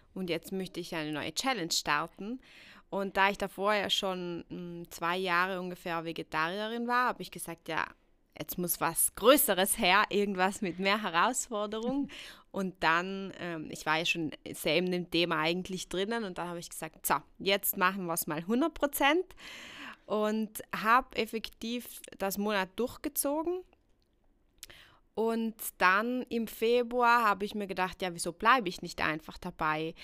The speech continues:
Meine Einkaufserlebnisse oder Gewohnheiten hatte ich bereits angepasst. Ich habe so viele neue Rezepte probiert, die mir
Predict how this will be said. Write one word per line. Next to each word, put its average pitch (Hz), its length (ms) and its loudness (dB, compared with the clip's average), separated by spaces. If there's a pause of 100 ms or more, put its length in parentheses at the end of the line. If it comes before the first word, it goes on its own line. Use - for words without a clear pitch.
(280)
Meine 196 260 4
Einkaufserlebnisse 220 1900 4 (440)
oder 196 220 2
Gewohnheiten 214 1300 0
hatte 190 240 2
ich - 140 -8
bereits 160 360 0
angepasst. 233 800 2
Ich 190 180 -6
habe 185 200 -4
so 254 320 -2
viele 147 320 -4
neue 151 240 0
Rezepte 160 500 -2
probiert, 190 560 0
die 202 100 2
mir 185 220 0